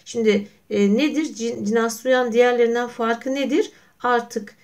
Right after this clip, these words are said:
ses ve hece kısmından çıkmış direkt kelime olması gerekiyor. Bir, birinci özelliğimiz bu. Bu kelimelerin tabii ki anlamları farklı olacak. Yani anlamları aynı olursa ne olur?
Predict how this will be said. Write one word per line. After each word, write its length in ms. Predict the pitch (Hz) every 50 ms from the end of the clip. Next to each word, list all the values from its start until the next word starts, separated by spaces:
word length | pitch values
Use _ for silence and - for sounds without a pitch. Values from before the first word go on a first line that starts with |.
| _ _
ses 500 | - - - - 285 285 285 285 - -
ve 140 | 208 196 208
hece 520 | 233 233 208 202 240 240 254 269 269 - -
kısmından 640 | - 294 277 - - 233 214 208 202 190 190 202
çıkmış 580 | - - 302 302 277 269 294 330 - - - -
direkt 380 | 262 269 285 302 302 302 - -
kelime 320 | - 254 233 226 226 214
olması 420 | 196 185 180 175 180 185 - -
gerekiyor. 680 | 190 196 190 190 180 180 - - 262 269 339 311 240 233
Bir, 240 | 226 202 - - - -
birinci 280 | 233 226 240 233 233
özelliğimiz 720 | 233 220 208 208 196 190 185 196 220 233 262 240 208 196 208
bu. 160 | 254 392 - - - - - - - - - -
Bu 220 | 247 330 392 381
kelimelerin 800 | - - 370 320 302 269 262 247 240 247 262 294 392 403 523 - _
tabii 360 | - - 359 285 285 254 214
ki 300 | 202 - 294 311 381 381 - - _ _ _ -
anlamları 1120 | - 285 311 311 302 294 277 262 254 254 247 240 240 247 240 262 277 294 302 311 320 330
farklı 500 | 330 320 - - 240 220 226 220 - -
olacak. 340 | 196 170 160 160 160 156 - - -
Yani 180 | 190 202 196 196
anlamları 680 | 202 208 214 226 233 240 247 254 262 269 269 285 277
aynı 420 | - 254 277 302 302 294 262 233 -
olursa 640 | 214 233 254 269 302 311 294 - - - 330 339
ne 160 | 330 302 320
olur? 420 | 330 311 277 262 269 370 480 480